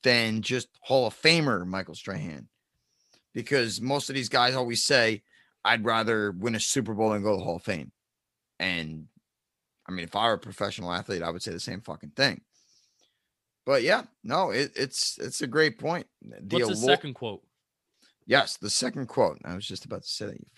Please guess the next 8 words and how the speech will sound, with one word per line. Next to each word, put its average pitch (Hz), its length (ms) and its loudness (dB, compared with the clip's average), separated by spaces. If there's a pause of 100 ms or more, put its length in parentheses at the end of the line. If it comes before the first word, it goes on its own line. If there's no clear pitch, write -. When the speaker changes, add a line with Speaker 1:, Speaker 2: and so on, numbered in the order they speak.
(140)
Speaker 1:
fucking - 300 -12
asshole. 73 480 -12 (880)
"Momentum, 151 760 4
power 151 420 6
of 131 180 4
one, 139 460 4
collective 117 680 0
will." 95 340 0